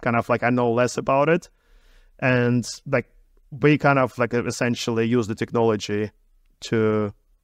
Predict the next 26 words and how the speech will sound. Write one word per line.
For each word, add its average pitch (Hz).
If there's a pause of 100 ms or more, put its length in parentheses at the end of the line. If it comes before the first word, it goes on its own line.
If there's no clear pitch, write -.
(1000)
do 151
that, 131
to, 147
to 151
let 175
people 147
automate 139
a 131
lot 127
of 117
it, 123 (200)
right? 120
Sort 123
of 113
crun-, 139
crunching 139
the 123
numbers, 117
automating 131
processes, 113
reconciling 127
back 120
automatically 120
to 113
their 110
systems, 110